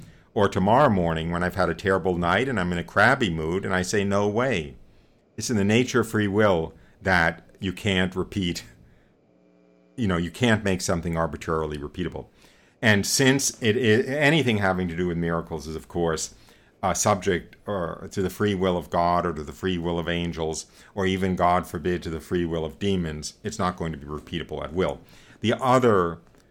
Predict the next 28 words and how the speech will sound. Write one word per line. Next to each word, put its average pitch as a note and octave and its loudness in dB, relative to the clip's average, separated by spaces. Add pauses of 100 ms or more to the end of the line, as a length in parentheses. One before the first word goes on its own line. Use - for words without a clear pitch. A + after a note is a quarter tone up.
(360)
the G#2 0
other A2 4
criteria F#2+ 2
for, D#2 -4 (380)
um, D#2 -4 (720)
scientific F#2 0
verifiability, D#2+ -2
however, D2+ -6
hold. D2 -4 (920)
And E2+ -4 (720)
we G2+ 2
have E2+ 2
these F#2+ -4
Eucharistic F#2+ 0
miracles B2+ 2
that F2+ -2
I've E2+ -4
described, D#2+ -4 (1120)
I - -4
mean, G2 -4
what A2+ 0
more A2+ 2
scientific F#2+ -2
evidence F2+ -2
could E2 -6
you E2+ -2
ask F2+ -2
for? D2+ -12